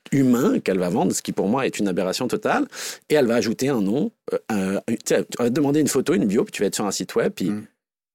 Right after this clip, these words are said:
Speaker 1: éventuellement, si on trouve de quoi, ben, tant mieux, puis on va prendre une cut là-dessus. Pour, pour moi, ça fait aucun sens. Puis c'est un peu tout ça que, que, que je trouvais mal fait, honnêtement, dans, dans l'industrie. Et c'est ça qu'on essaie de, de, de transformer. Donc, on est vraiment dans une dynamique au niveau des, de la recherche de conférenciers, donc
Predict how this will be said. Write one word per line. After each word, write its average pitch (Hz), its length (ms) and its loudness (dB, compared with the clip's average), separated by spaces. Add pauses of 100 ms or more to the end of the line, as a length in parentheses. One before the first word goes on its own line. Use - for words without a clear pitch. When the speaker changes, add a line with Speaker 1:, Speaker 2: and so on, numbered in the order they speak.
(140)
Speaker 1:
éventuellement, 151 720 2
si - 180 -4
on 127 100 0
trouve 139 300 -2
de 113 80 0
quoi, 120 360 0
ben, 92 200 -2
tant 92 180 -2
mieux, 107 220 2
puis - 80 -4
on 82 40 -4
va 82 120 -6
prendre 98 180 -4
une 92 120 -2
cut 110 260 0
là-dessus. - 300 -4
Pour, - 140 -10
pour - 140 -4
moi, 127 120 2
ça - 100 -2
fait - 160 -2
aucun 120 280 0
sens. 170 220 -2
Puis - 60 -8
c'est - 80 -2
un 104 80 -2
peu 92 100 -2
tout 123 120 -2
ça 123 180 -2
que, 95 180 0
que, 87 320 -4 (1080)
que - 100 -2
je 82 80 -4
trouvais - 240 -2
mal 104 240 2
fait, - 180 -2
honnêtement, 175 400 -2
dans, 123 180 0
dans 104 120 -2
l'industrie. 101 400 -2
Et 254 60 0
c'est - 140 -2
ça 143 160 -2
qu'on 98 180 -2
essaie 101 240 0
de, 73 340 -2
de, - 200 -4
de 90 140 -4
transformer. 92 560 -2
Donc, 92 200 -2
on 92 80 -2
est 92 60 0
vraiment 92 240 0
dans 208 100 2
une 92 180 -2
dynamique 90 320 0
au - 20 0
niveau 87 240 -2
des, 80 220 0
de - 80 -4
la 82 100 -2
recherche 101 460 -2
de - 40 -2
conférenciers, 92 600 -2
donc 101 200 -4